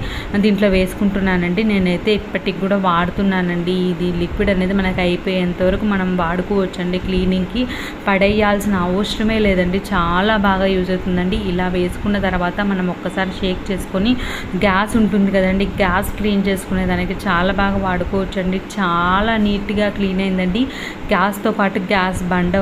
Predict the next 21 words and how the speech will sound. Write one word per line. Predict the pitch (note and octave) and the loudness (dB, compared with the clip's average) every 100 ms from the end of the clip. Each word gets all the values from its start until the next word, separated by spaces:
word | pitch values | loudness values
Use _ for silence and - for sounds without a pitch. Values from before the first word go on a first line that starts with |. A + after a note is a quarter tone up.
| F#3 | 0
ఉంటుంది | E3+ F3 F3 | -2 -4 -4
కదండి, | E3+ F3 F3+ F3 | -2 -2 -4 -2
గ్యాస్ | F3 F3 - - | -2 -4 -4 -4
పె-, | E3+ - - - - - - - - F3 | -4 -4 -8 -6 -6 -6 -6 -4 -4 -2
బండ | F3+ F3 F#3+ | 0 0 -2
పెట్-, | F#3 - - | -4 -6 -2
బండ | F#3 F#3 F#3+ | 0 2 2
ఉంటుంది | F#3 F#3 F#3 | 0 0 -2
కదా | E3+ F3+ F3+ | 0 0 0
గ్యాస్ | E3+ F3 - | -2 -2 -2
కింద, | F#3+ F#3 | -2 0
ఆ | F3+ | 0
బండ | F3 E3+ F#3+ | -2 -2 -2
క్లీన్ | G3 F#3 F3+ | -2 0 0
చేసుకునేదానికి, | F3+ F3 F3 F3 F3 F3 E3+ F#3+ - - - - F#3 | -2 -4 -4 -2 -2 -4 -4 -4 -4 -6 -8 -4 -2
గ్యాస్ | F3 F#3 - G#3+ | 0 0 -2 0
కింద | G3+ G3 G3 | 2 2 2
క్లీన్ | F3+ F3+ | 2 2
చేసుకునేదానికి | F#3+ F3 F#3 F3+ F3 E3+ - G3+ G3 G#3 | 0 -2 -4 -2 -2 -4 -4 -4 -2 0
చాలా | E3+ D#3+ E3 E3+ F#3 G#3+ A3+ G3 | 2 2 2 2 2 2 2 2
బాగా | F#3 F#3 | 2 2